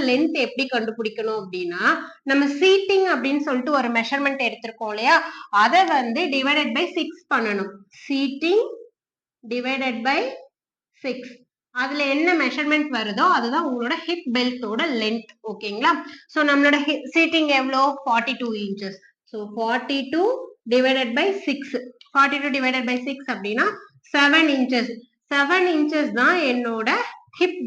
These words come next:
பெல்ட் ஸ்டிச் மு-, ஸ்டிச் பண்ணி முடிச்சதுக்கு அப்புறமா நமக்கு வர வேண்டிய மெஷர்மெண்ட். So, இந்த ஏழு, இந்த ஏழு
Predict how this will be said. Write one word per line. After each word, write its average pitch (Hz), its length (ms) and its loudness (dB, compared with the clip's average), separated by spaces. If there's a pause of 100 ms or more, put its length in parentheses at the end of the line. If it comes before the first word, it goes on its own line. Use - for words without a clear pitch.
பெல்ட் 254 320 0 (120)
ஸ்டிச் 349 280 -6 (120)
மு-, 294 200 -4 (120)
ஸ்டிச் 302 320 -8
பண்ணி 320 180 0 (100)
முடிச்சதுக்கு 302 560 -2
அப்புறமா 262 440 -2 (100)
நமக்கு 233 340 -2
வர 226 140 2 (100)
வேண்டிய 233 280 0 (120)
மெஷர்மெண்ட். 214 540 -6 (400)
So, 254 80 0 (340)
இந்த 262 160 0 (300)
ஏழு, 320 240 6 (120)
இந்த 247 140 0 (160)
ஏழு 294 140 2